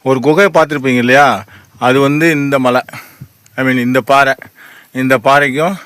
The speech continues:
இந்த பாறைக்கும் ஊடால தான் மேலே பயணிச்சு வந்திருக்கோம். சரி, இது நம்ம பார்த்துட்டு இருக்கிறதுனா ஒரு மலையோட ஒரு தொடர்ச்சி. இதுதான் நம்ம வந்து, அஹ், நம்ம தேன் பார்த்தது. இப்போ நம்ம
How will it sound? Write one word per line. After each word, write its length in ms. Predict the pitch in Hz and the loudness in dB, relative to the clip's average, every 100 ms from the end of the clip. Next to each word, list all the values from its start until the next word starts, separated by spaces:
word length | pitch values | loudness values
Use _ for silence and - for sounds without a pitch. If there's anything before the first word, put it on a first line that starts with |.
| _ _ _ _ 120 | _ _ _ _ -6
இந்த 120 | 127 131 | -2 0
பாறைக்கும் 380 | 139 135 123 127 | 0 0 -4 -2
ஊடால 260 | 139 127 120 131 | -2 0 0 -2
தான் 140 | 175 180 - - _ 117 | -4 -10 -20 -20 _ -4
மேலே 200 | 123 135 123 | -2 0 0
பயணிச்சு 320 | 123 131 123 120 | 0 0 0 -2
வந்திருக்கோம். 380 | 113 120 113 - - _ _ - | -2 -2 -4 -8 -16 _ _ -6
சரி, 200 | 131 113 123 | -4 -2 -2
இது 120 | 135 135 | 0 0
நம்ம 140 | 127 120 107 | 0 -4 0
பார்த்துட்டு 300 | 147 160 139 | 0 0 -4
இருக்கிறதுனா 340 | 123 120 131 160 123 | -2 0 0 2 2
ஒரு 160 | 123 123 110 101 - - - - _ - 123 | 2 0 0 -4 -14 -20 -20 -20 _ -4 0
மலையோட 360 | 139 151 139 147 123 | 2 2 2 2 2
ஒரு 120 | 120 117 113 | 0 -2 -2
தொடர்ச்சி. 360 | 120 120 - - - - - - _ - - - - _ _ _ - _ 135 | -4 -4 -8 -12 -20 -20 -20 -20 _ -20 -20 -20 -20 _ _ _ -20 _ -8
இதுதான் 300 | 139 139 156 151 | -4 0 2 2
நம்ம 140 | 131 123 | 0 -2
வந்து, 220 | 131 151 202 170 - - _ _ - 127 | -2 -2 -4 -6 -20 -20 _ _ -20 -12
அஹ், 160 | 120 113 | -6 -4
நம்ம 240 | 117 120 113 107 | -2 -4 -4 -2
தேன் 220 | 151 156 123 - _ - | 0 0 -6 -12 _ -4
பார்த்தது. 360 | 123 123 113 107 - - _ - - - - 123 | -4 -2 -8 -10 -14 -20 _ -20 -20 -20 -10 -10
இப்போ 280 | - 160 220 247 - - - - 120 | -4 0 0 -2 -14 -20 -20 -10 -6
நம்ம 240 | 135 | -2